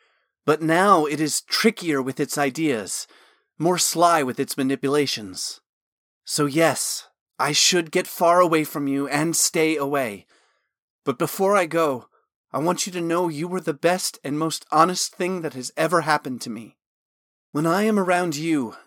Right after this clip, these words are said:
how you make me feel, I know I am seen, not just as I am now, but as the person I long to be."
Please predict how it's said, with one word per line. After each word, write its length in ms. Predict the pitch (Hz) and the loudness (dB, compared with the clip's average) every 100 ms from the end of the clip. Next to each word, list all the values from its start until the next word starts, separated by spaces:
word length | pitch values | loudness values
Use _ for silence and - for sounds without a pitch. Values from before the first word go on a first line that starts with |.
| _ | _
how 280 | - - 202 | -12 -6 -4
you 160 | 185 202 | -4 -6
make 200 | 185 - | -6 -8
me 120 | 180 | -10
feel, 520 | - 190 196 185 - - - _ _ _ 170 | -8 -2 0 0 -4 -12 -20 _ _ _ -2
I 80 | |
know 320 | 180 185 226 220 | 2 4 6 6
I 100 | 190 | 2
am 160 | 185 | 0
seen, 680 | 165 - 180 185 165 110 92 _ _ _ - | -2 -2 -2 -2 -2 -4 -8 _ _ _ -2
not 400 | 143 175 220 - | 2 4 2 -2
just 320 | 180 180 - | -4 -2 -2
as 160 | 185 165 | -2 0
I 120 | 170 | 0
am 240 | 165 156 | 0 -2
now, 420 | 151 151 131 110 - _ _ _ | -2 -2 -2 -6 -14 _ _ _
but 100 | - | -10
as 200 | 131 139 | -8 -8
the 80 | - | -10
person 400 | - 185 175 180 | -10 -8 -6 -4
I 100 | 160 | -2
long 480 | 156 147 151 165 139 | -2 -2 -2 -2 -4
to 140 | - 131 | -6 -6
be." 460 | 131 127 98 95 | -6 -6 -8 -16